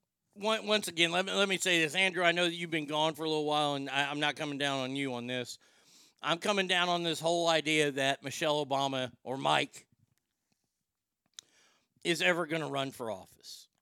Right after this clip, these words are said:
She's not Hillary, okay? When Bill got out of office, what was the first thing that Hillary did?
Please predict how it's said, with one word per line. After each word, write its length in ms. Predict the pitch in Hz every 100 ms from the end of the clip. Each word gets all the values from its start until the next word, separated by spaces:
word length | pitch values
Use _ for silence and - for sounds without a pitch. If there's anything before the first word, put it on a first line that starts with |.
| _ _ _ _ _ _ _ _ _ _ _ _
She's 300 | - 220 175
not 280 | 180 175 143
Hillary, 380 | 147 98 85 _ _ _ _ _ _ _ _
okay? 260 | - 110 110 _ _ _ _ _ _ _ _ _ _ _ _ -
When 200 | 151 156
Bill 260 | 165 240
got 220 | 240 226
out 200 | 208 190
of 80 | 185
office, 460 | 156 147 - 156 -
what 160 | 180
was 120 | 190 156
the 100 | 165
first 320 | 185 170 -
thing 160 | 180
that 80 | 165
Hillary 320 | 147 165 160
did? 300 | 151 160 165